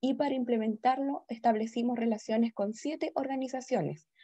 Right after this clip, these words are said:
las cuales son denominadas como Mesas de Mujeres Rurales. Entre ellas se encontraban las comunas de Los Sauces, Lumaco, Nueva Imperial, Carahue, Saavedra, Tolten,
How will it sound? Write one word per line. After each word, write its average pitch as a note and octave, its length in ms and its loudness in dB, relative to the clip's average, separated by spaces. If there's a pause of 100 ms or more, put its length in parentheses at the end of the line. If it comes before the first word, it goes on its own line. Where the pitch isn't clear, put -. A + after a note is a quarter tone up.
(200)
las A#3+ 180 4
cuales D4+ 440 0
son C4+ 180 0
denominadas A#3 640 0
como A#3+ 420 2 (320)
Mesas C#4+ 400 0
de C4 100 0
Mujeres A#3 440 4
Rurales. A3+ 540 4 (400)
Entre A#3+ 320 6
ellas - 300 0
se B3+ 120 0
encontraban A3+ 560 4
las A3+ 100 -2
comunas G3+ 480 0
de F3+ 100 2
Los F3 200 -4
Sauces, C#4 560 -2 (220)
Lumaco, A#3+ 760 2 (300)
Nueva G3+ 220 4
Imperial, G#3+ 600 2
Carahue, G#3+ 560 2
Saavedra, G3+ 640 -2
Tolten, B3+ 600 -2